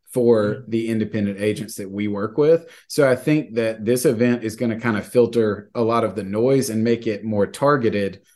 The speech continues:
Speaker 1: to stuff that they can implement in their day-to-day agency operations.
Speaker 2: That was a wonderful answer. <laughs> That really broke it down. Yeah, guys. I mean, basically, it's going to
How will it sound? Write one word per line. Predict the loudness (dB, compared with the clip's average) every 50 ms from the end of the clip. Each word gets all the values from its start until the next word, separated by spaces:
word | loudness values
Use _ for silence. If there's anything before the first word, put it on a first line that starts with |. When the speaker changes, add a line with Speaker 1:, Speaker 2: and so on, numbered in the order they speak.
| _ _ _ -4
Speaker 1:
to | -4 -2
stuff | 2 4 4 4 4 2
that | -2 -2 0
they | 2 2 2
can | 2 -2 -4 -4
implement | -6 -6 -4 -2 -2 -2 -2 -2 -4
in | -4
their | -4 -2
day-to-day | -2 -2 -2 -2 -2 -4 -6 -8 -10 -10 -8
agency | -6 -6 -6 -8 -10 -14 -16
operations. | -16 -16 -18 -20 _ -20 -20 -20 -20 -20 -20 -20 -20 -20 -20 -20 _ _ _ _ _ _
Speaker 2:
That | -6 -2 0 0 0 0 0
was | 0 2 2
a | 2 2
wonderful | 2 4 2 2 2 2 0 -2 -2 -2 -2 -2
answer. | -2 -4 -6 -8 -10 -10 -10 -10 -10 -12 -14 -18 -10 -6
<laughs> | -6 -4 -4 -4 -6 -6 -6 -10 -12 -12 -14 -16 -16 -6 0
That | 2 2 4 4 4
really | 6 6 6 6 6 4
broke | 4 4 4 4 4 4 2
it | -2 -4 0
down. | 0 2 2 2 0 -2 -4 -6 -8 -6
Yeah, | -2 0 0 0 0 0
guys. | -2 -2 -2 -2 -4 -6 -8 -8 -6
I | -6
mean, | -4 -2 -2 -2 -2 -2 -2
basically, | 0 0 0 0 0 0 0 0 0 0 0
it's | -2 -4 -4 -4
going | -4 -2 0 0 0 0 -2 -4
to | -6 -6 -4 -4 -2 -2 -4 -4